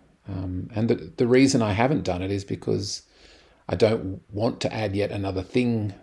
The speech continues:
to my week. Um, the prospect of feeling a bit overwhelmed by just adding one more thing to my week, but there is an absurdity to the fact that the busyness that I have chosen, but which overwhelms me,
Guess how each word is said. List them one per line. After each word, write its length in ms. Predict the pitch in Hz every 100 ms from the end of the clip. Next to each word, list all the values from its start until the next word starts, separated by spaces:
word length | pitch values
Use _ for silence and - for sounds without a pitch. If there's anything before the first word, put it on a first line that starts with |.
| _ _ _ _ _ -
to 140 | -
my 200 | 104 95
week. 380 | 95 104 101 - - -
Um, 600 | 101 92 95 92 92 90 _ _ _ _ _ _
the 80 | -
prospect 400 | - 110 - 95
of 80 | 92
feeling 260 | - 110 101
a 60 |
bit 100 | 98
overwhelmed 760 | 101 101 98 95 98 98 90 85
by 460 | 92 92 92 90
just 200 | 87 95
adding 320 | - 104 98 98
one 140 | 98
more 180 | 98 95
thing 240 | 104 95
to 120 | 92
my 200 | 95 98
week, 340 | 90 98 - -
but 240 | 92 - - - - - _ _
there 180 | - 113
is 260 | 123 117 -
an 140 | 117
absurdity 920 | 110 104 - 117 113 - - 87 82 _ _
to 100 | -
the 80 | 95
fact 320 | - 107 95
that 300 | 95 95 - _ _ _ _ _ _ _ _ _ _ _
the 80 | -
busyness 600 | 92 123 120 117 87 87
that 200 | - 95 92
I 180 | 101 104
have 220 | 101 92
chosen, 580 | - 90 101 92 85 87 - _ _ _ _ _ -
but 100 | 95
which 180 | 104 110
overwhelms 640 | 107 95 92 98 110 107
me, 360 | 87 78 87